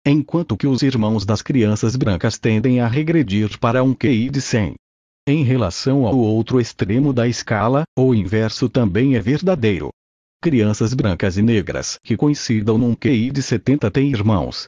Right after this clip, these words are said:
que regridem de forma diferente. Os irmãos das crianças negras tendem a alcançar uma média de oitenta e cinco,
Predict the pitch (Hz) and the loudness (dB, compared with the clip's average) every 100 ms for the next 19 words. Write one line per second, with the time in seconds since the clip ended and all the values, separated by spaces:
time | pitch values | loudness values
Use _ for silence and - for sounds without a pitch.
0 | - 90 95 78 104 104 110 101 117 - | -8 -4 -4 -2 0 0 0 0 -2 -2
1 | 117 117 113 107 101 117 123 104 - 67 | -2 0 0 -2 -2 0 0 0 -4 -10
2 | - _ _ _ _ 123 120 113 104 92 | -12 _ _ _ _ -2 2 0 0 -2
3 | 87 82 107 - 147 117 104 117 110 117 | -2 -2 -2 -2 0 2 2 0 0 0
4 | 139 156 165 - 131 123 120 113 104 107 | 0 0 -4 -4 0 0 2 2 0 0
5 | 160 151 - 110 120 135 120 110 120 135 | -2 -2 -2 -2 0 0 0 0 0 0
6 | 165 117 120 123 156 151 - 107 98 135 | 0 0 0 0 0 0 -2 0 0 0